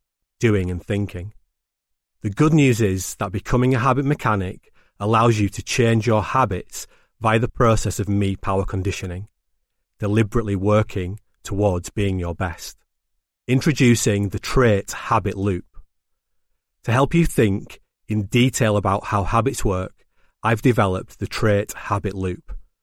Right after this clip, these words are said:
I created trait because other habit models I've seen did not make perfect sense to me because they didn't get to the heart of what really drives our behavior.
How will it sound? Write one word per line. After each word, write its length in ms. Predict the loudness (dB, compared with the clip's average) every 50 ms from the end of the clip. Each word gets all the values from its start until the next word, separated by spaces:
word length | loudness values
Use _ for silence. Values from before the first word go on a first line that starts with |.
| _ _ _ _ _ _ _ _ _ _
I 120 | -2 -2 0
created 440 | 2 2 2 2 2 2 0 -2 0
trait 600 | 0 2 2 2 2 0 -4 -8 -12 -16 -20 -20 _ _ _ _ _ _
because 320 | -10 -6 -2 -2 -2 -2 0 0
other 200 | 2 2 2 2
habit 300 | 2 0 -2 0 0 0
models 500 | 2 2 2 2 0 -2 -4 -4 -4 -4
I've 160 | -4 -4 -2
seen 460 | -2 -2 0 -2 -2 -4 -8 -10 -12 -14 _ _ _ _
did 120 | -4 -2 0
not 180 | 0 0 0
make 240 | 0 0 -2 -2 -4
perfect 400 | -2 0 0 0 -2 -4 -6 -4
sense 300 | -2 -2 0 0 -2 -4
to 80 | -4 -6
me 280 | -6 -8 -8 -12 -16 _ _ _ _ _ _ _ _ _ _ _ -12
because 240 | -6 -4 -4 -2 0
they 100 | -2 -2
didn't 340 | 2 2 2 2 0 -2
get 180 | -2 -2 -4 -4
to 80 | -4 -4
the 100 | -4 -4 -2 0
heart 380 | 0 0 0 0 -2 -6 -8 -10
of 120 | -8 -6
what 120 | -6 -4 -4
really 360 | -2 0 0 0 0 -2 -4
drives 500 | -2 0 0 2 2 2 0 0 -2 -4
our 140 | -4 -4 -4
behavior. 500 | -6 -6 -6 -6 -6 -6 -8 -10 -12